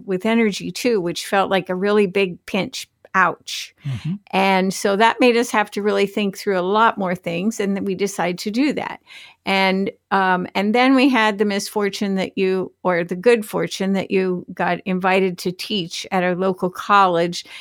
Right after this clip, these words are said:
Speaker 1: and start the first week of January. And we said, "Oh, sweet Jesus, what are we gonna do?"
Speaker 2: <laughs>
Speaker 1: Because we had decided we'd fill up the car. And when the gas ran out, that would be it for the month, that we'd have to be
Speaker 2: Right.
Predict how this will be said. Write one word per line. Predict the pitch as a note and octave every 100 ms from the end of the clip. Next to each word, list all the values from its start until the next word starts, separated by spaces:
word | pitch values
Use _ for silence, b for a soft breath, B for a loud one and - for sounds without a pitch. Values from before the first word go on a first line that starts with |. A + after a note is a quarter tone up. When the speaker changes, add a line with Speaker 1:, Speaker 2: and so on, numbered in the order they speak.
| B
Speaker 1:
and | F#3 F#3+
start | - - F#3+ G3 -
the | G3+
first | F#3 G3 G3+ - -
week | G3 F#3 F3+
of | F#3 F3+ - F3+
January. | G3 G#3 G#3 G3+ F#3 F3 E3+ F3 F#3+ F#3+
And | F#3
we | F#3+
said, | - G3+ F#3+ F3
"Oh, | G#3 A3 A3+ A3 A3+
sweet | - - G#3+ G#3+ G#3
Jesus, | G#3 G#3+ G#3 G#3+ G#3+
what | G3+ G#3
are | G#3
we | G#3+
gonna | G3+ G#3 G#3+
do?" | G#3+ G#3+ F#3+ F#3 E3+ B D3+
Speaker 2:
<laughs> | B -
Speaker 1:
Because | G#3+ B3+ A3+
we | A3+
had | G#3
decided | G3+ G3+ A#3+ E4+ G3
we'd | F#3+ F3+
fill | A3 G#3
up | A#3+ C4
the | -
car. | - A#3+ G3 F#3+ B3 D4+ _ _
And | G3 G3 F#3+
when | F#3+ G3 G3
the | F3+
gas | G3 G#3 A3+ -
ran | A3 G#3+
out, | F#3+ F#3 -
that | F#3 -
would | F#3
be | F#3 F#3
it | -
for | F#3+
the | F#3
month, | F#3 D#3+ -
that | E3+ D#3
we'd | F3
have | F3 F3+ F3+
to | - F#3
be | F3+
Speaker 2:
Right. | F3